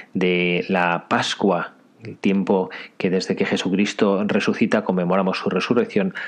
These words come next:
ha estado iluminando nuestro camino y mañana con esta solemnidad de Pentecostés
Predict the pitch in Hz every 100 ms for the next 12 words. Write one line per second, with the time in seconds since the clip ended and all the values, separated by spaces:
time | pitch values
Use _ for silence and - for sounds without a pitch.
0 | - - 98 98 92 95 95 98 101 98
1 | 95 98 - 104 98 120 131 165 - -
2 | - _ 113 147 95 92 101 123 135 95
3 | 95 104 - 98 95 95 95 95 95 95
4 | 98 - 156 -